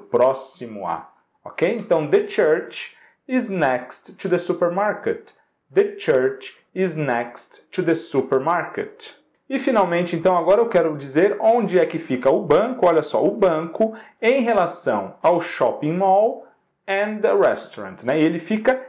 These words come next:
entre, fica no meio, ok? Também já vimos essa preposição, é between, between, ok? So, the bank is between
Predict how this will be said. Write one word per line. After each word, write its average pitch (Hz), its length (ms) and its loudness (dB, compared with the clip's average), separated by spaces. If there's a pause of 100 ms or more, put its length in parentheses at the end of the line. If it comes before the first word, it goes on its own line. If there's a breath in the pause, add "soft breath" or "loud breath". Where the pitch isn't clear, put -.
(220)
entre, 202 560 -2
fica 170 300 -2
no 170 260 -2
meio, 156 720 -2
ok? 196 300 2
Também 180 380 0
já 170 120 2
vimos 156 280 -2
essa 160 180 0
preposição, 165 800 0 (280 loud breath)
é 180 420 0 (140)
between, 156 840 -4 (120)
between, 143 720 -4
ok? 147 220 2
So, 170 540 0
the 139 160 4
bank 160 640 -2 (340 soft breath)
is 156 300 -2
between 151 760 -2